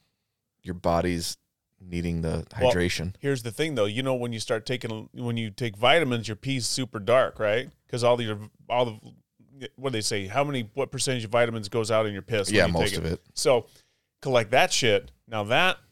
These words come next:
Speaker 2: you could three times, you probably still
Speaker 1: True.
Speaker 2: get something out of it. Uh,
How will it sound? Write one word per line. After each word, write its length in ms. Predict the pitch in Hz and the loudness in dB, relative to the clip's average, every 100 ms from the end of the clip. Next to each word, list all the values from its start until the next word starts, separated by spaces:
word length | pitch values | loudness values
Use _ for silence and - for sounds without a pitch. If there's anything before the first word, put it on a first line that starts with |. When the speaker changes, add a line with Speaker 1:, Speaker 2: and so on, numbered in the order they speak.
| - | -8
Speaker 2:
you 120 | 135 | -6
could 200 | 120 98 107 _ _ | -6 -8 -12 _ _
three 180 | 131 131 | -4 -2
times, 420 | 131 117 113 101 - - _ | -2 -2 -4 -6 -8 -8 _
you 120 | - 117 | -14 -6
probably 220 | 127 110 | -2 0
still 180 | - 117 | 0 -2
Speaker 1:
True. 120 | 104 | 2
Speaker 2:
get 60 | 107 | 2
something 280 | 117 110 | 2 -2
out 140 | 110 107 | -2 -2
of 60 | 92 | -4
it. 40 | - _ _ _ _ _ _ - | -12 _ _ _ _ _ _ -2
Uh, 420 | 120 113 110 107 | 6 6 6 4